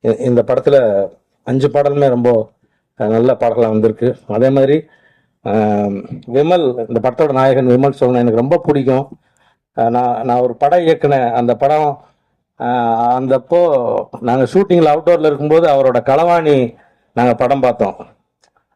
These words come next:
படம் பார்த்துட்டு எல்லாருக்குமே அவ்வளவு சந்தோஷமா இருந்துச்சு. அப்படியான ஒரு நம்ம வீட்டு பையன் மாதிரியான ஒரு நாயகன். தொடர்ந்து அவரை நம்ம வாட்ச் பண்ணிக்கிறோம்.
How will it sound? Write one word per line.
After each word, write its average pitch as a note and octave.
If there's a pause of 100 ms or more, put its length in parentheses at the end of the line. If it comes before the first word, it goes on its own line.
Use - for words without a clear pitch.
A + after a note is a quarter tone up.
(340)
படம் D3+
பார்த்துட்டு C#3+
எல்லாருக்குமே C3
அவ்வளவு C#3
சந்தோஷமா D3
இருந்துச்சு. C3+
அப்படியான C#3+
ஒரு A#2+ (400)
நம்ம C#3
வீட்டு D#3+
பையன் C3+
மாதிரியான C3
ஒரு A2+
நாயகன். A#2+
தொடர்ந்து B2+
அவரை A#2 (480)
நம்ம A2+
வாட்ச் A#2+
பண்ணிக்கிறோம். A2+